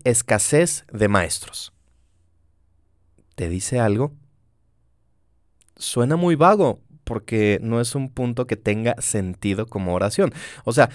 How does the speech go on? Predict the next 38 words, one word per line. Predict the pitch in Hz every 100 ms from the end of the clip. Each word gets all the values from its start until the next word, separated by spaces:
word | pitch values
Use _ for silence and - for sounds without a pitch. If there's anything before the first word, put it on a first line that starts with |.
| -
sí | - 151
te | 156
puede | 147 160 151
sonar | 156 131 120 120
como | 120 127 -
algo | 110 123 113 165 - _ _ _ _ _ -
y | 127
cada | 131 147 151
persona | 147 - 135 147
lo | 147 -
puede | 101 101 107 - _ _ _ _ _ -
interpretar | 101 92 92 - - 87
de | 92
distinta | 87 - 90 104
manera. | 117 160 190 98
O |
sea, | 98 104 98 - - -
el | 101 98
hecho | - 104
de | 90
que | 104
hay | 101
escasez | 95 90 95 107
de | 127
maestros, | 139 147 135 143 151 - _ -
alguien | 104 101 101
podría | 98 92 92 95 95
decir, | 95 101
"Bueno, | 120 113
entonces | 87 85 90 90 113 110 - - - _ -
yo | 92 90
como | 107 101
papá | 95 87 98 98
necesitaría | 92 90 - 82 87 87 90 90 87 - - - -
educar | 98 95 110
a | 104
mis | 92 147
hijos | 143 160 156